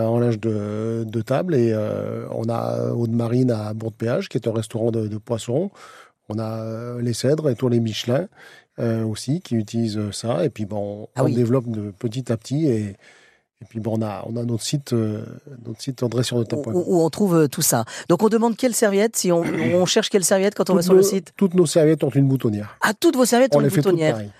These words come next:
Speaker 2: Avec un petit ourlet rouge,
Speaker 1: Avec
Speaker 2: c'est
Speaker 1: une
Speaker 2: ça ?
Speaker 1: petite bout-, une boutonnière rouge.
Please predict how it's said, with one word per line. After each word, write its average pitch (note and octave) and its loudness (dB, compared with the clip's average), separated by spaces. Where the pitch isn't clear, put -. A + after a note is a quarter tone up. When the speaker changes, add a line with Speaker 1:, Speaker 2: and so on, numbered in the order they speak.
Speaker 2:
Avec D3 0
un E3+ 4
petit G3+ -2
ourlet D#3 4
rouge, D3+ 2
Speaker 1:
Avec C3+ 2
Speaker 2:
c'est C#3 0
Speaker 1:
une C3 4
Speaker 2:
ça ? B2 4
Speaker 1:
petite C#3+ 0
bout-, C3+ 0
une B2 6
boutonnière B2 4
rouge. G#3 2